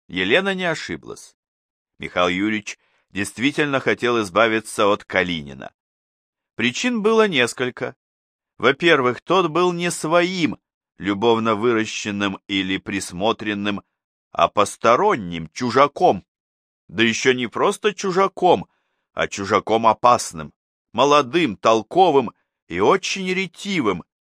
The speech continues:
По своей собственной классификации сотрудников Михаил Юрьевич называл таких "антигенами",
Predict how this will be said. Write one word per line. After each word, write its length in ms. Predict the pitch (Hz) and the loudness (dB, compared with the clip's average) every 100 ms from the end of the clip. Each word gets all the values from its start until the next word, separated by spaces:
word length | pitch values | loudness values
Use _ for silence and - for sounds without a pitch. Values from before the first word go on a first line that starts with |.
| _ _ _ | _ _ _
По 100 | 104 | -4
своей 280 | 107 113 117 | 0 2 2
собственной 600 | - 135 - - 110 104 | 2 0 0 -6 -4 -2
классификации 880 | 101 101 - 92 95 104 101 - 92 | -2 -2 -4 -6 -4 0 -2 0 -4
сотрудников 840 | 87 85 - 85 85 101 135 143 _ _ _ _ | -2 -4 -4 -8 -6 -8 -6 -6 _ _ _ _
Михаил 320 | 117 117 156 147 | -8 0 2 2
Юрьевич 460 | 135 165 170 - | 2 0 -2 -4
называл 440 | 123 117 120 135 131 | -6 -4 4 4 4
таких 500 | 117 - 127 - - _ _ _ 113 | -2 -4 -6 -6 -16 _ _ _ -2
"антигенами", 1160 | 123 117 - 123 107 120 127 95 90 87 80 | 0 -2 -8 -10 -2 2 4 2 -2 -4 -8